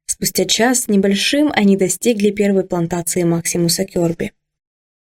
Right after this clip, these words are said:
«В своё время я немало экспериментировал с различными культурами,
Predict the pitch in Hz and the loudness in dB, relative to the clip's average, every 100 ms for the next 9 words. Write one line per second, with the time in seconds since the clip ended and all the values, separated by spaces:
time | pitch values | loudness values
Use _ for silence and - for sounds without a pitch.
0 | _ - - 269 311 311 370 349 294 277 | _ -6 2 4 6 6 6 4 4 6
1 | 277 294 294 269 - 269 240 247 240 269 | 6 6 4 2 0 2 4 4 4 4
2 | 254 247 240 220 233 233 240 233 240 277 | 4 2 2 2 2 2 2 2 2 -2
3 | 269 285 226 170 165 170 | 0 2 2 2 -2 -4